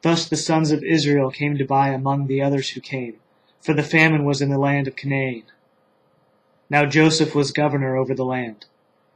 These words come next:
He was the one who sold to all the people of the land. And Joseph's brothers came and bowed themselves before him with their faces to the ground.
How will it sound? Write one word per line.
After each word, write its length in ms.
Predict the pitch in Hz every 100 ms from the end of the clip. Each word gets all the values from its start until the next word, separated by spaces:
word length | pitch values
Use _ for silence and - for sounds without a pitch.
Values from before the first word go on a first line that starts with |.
| _
He 160 | - 165
was 180 | 165 143
the 80 | 156
one 200 | 156 151
who 100 | 139
sold 340 | - 156 151
to 140 | 147
all 180 | 156 160
the 80 | 147
people 380 | 139 131 131 131
of 100 | 123
the 100 | 127
land. 420 | 131 127 107 - _ _ _ _ _ _ -
And 160 | 143
Joseph's 460 | 156 175 170 160 -
brothers 420 | - 156 151 131
came 300 | - 151 151
and 140 | 151 139
bowed 280 | 135 143 139
themselves 460 | 131 - 135 131
before 420 | - 139 143 147
him 220 | 135 143 139
with 180 | 139
their 160 | 147 139
faces 440 | 139 147 143 139
to 120 | - 135
the 80 |
ground. 480 | 135 127 127 107 -